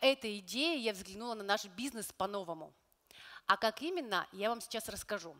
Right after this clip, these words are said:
Но прежде, чем я с вами поделюсь своими мыслями, у меня к вам будет вопрос. Сколько лет вы собираетесь жить?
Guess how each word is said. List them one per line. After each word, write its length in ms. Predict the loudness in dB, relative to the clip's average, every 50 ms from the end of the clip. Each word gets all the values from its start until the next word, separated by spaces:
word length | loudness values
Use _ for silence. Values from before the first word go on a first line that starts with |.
| _
Но 240 | _ -2 0 0 0
прежде, 480 | 2 4 4 4 4 2 0 -2 -2 -2
чем 300 | -2 -2 0 0 0 2
я 140 | 2 0 0
с 80 | 0
вами 160 | -2 -6 -6
поделюсь 440 | -6 -6 -6 -6 -4 -6 -4 -6 -6
своими 320 | -6 -4 -4 -4 -4 -4 -6
мыслями, 520 | -6 -6 -6 -6 -6 -8 -6 -6 -6 -8 -8 _ _ _ -20 -20 -20 -16 _
у 100 | -12 -12
меня 260 | -6 -2 0 0 0
к 60 | 2
вам 220 | 0 0 0 0 -4
будет 240 | -8 -10 -6 -4
вопрос. 420 | -4 -2 -2 -4 -6 -8 -8 -12 -16 -20 _ _ _ _ _ _ _ _ _ _ _ _ _ _ -20 -20 -8 -4
Сколько 560 | -4 -4 -2 0 0 0 0 0 2 2 2
лет 260 | 2 2 -2 -4 -4
вы 140 | -8 -10 -8
собираетесь 600 | -8 -6 -4 0 4 4 4 4 2 -2 -8 -8
жить? 300 | -8 -8 -10 -12 -16